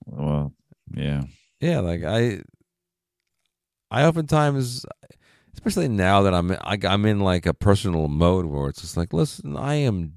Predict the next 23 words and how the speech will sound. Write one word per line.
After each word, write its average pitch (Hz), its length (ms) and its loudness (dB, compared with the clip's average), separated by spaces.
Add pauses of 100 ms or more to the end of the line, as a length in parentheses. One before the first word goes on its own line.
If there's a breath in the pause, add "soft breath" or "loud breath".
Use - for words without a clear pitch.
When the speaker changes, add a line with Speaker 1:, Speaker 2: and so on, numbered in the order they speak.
Speaker 2:
done 87 400 0
with 78 120 -2
all 80 220 0
of 76 120 -4
your, 71 360 -4 (880 soft breath)
you 82 100 -6
know, 67 480 -2 (320)
intellectual 85 600 -2
property 76 840 -4
nonsense." 69 760 -8
Like, 60 120 -14 (120)
I, 92 100 -10
you - 180 -6
know, 64 200 -6
I, 67 280 -10
I 110 40 0
walked 170 340 2
out 180 120 2
of 165 60 -2
a 143 100 4 (320)
Marvel 113 440 6
film. 58 360 -12 (1300)
Speaker 1:
Yeah. 98 280 -2